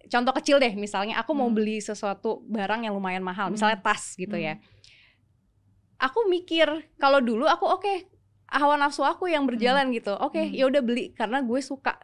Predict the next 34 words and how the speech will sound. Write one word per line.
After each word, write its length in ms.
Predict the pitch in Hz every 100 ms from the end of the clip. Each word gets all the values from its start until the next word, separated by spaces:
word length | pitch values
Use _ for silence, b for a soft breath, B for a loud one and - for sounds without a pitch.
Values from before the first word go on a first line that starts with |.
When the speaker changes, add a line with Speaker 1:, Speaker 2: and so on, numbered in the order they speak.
| -
Speaker 1:
gitu, 280 | - 185 185
Speaker 2:
Iya. 80 | 190
Speaker 1:
bukan 340 | 226 240 311
karena 220 | 285 240
gue 200 | 262 269
butuh. 500 | 226 240 - 254 214 _
Speaker 2:
Iya. 380 | 185 175 170 -
Speaker 1:
Nah, 140 | 226 233
sekarang 480 | - 220 220 269 294
aku 180 | 294
lagi 300 | 370 247 220
berusaha, 840 | 226 196 214 226 240 220 208 202 254 285 302 _
eh, 540 | 220 220 214 214 214 214 - - _ _ _ _
apa 240 | 226 214
ya, 140 | 175
berusaha 680 | 185 208 226 220 202 233 262
merubah 460 | 233 233 240 214 254
diri 260 | 220 220
aku. 520 | 208 190 - 214 294 b b b b _
Aku 320 | 240 - 330
beli 320 | 233 208 262
karena 240 | 302 269 285
aku 80 |
butuh, 320 | 285 220 214 285
bukan 240 | 254 247
karena 320 | 240 220 254
aku 160 | 208 254
mau 240 | 240 208
Speaker 2:
Hmm. 240 | 160 151 151 _
Speaker 1:
gitu 240 | 202 196 185
loh. 160 | 175
Speaker 2:
Hmm. 220 | 175 190 185
Speaker 1:
Karena 200 | 233 302 -
yang, 220 | 240